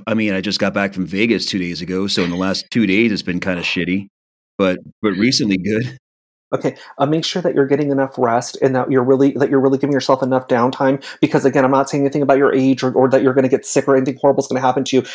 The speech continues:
Speaker 2: but in order, in order to get Rob to get knocked down a couple of pegs, your guides would attack you in a very physical way. So this would be like sickness or illness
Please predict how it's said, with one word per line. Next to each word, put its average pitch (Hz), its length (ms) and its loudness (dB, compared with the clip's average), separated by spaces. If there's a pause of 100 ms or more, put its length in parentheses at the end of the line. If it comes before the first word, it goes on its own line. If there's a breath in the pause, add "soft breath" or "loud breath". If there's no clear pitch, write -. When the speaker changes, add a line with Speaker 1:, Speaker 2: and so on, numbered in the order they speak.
(140 loud breath)
Speaker 2:
but 151 180 6
in 147 80 0
order, 151 220 4
in 147 140 2
order 151 180 2
to 160 140 -4
get 151 180 2
Rob 127 400 4
to 147 100 -2
get 127 160 2
knocked 131 300 2
down 127 160 2
a 135 60 -2
couple 143 240 2
of 139 80 0
pegs, 151 260 0 (220 loud breath)
your 147 100 6
guides 143 320 4
would 131 220 -2
attack 143 420 2
you 139 100 4
in 135 60 2
a 123 40 0
very 131 200 4
physical 127 500 0
way. 131 140 6
So 131 140 0
this 123 160 -6
would 131 80 -2
be 139 80 2
like 120 160 -4
sickness 139 480 -2
or 127 180 2
illness 139 320 4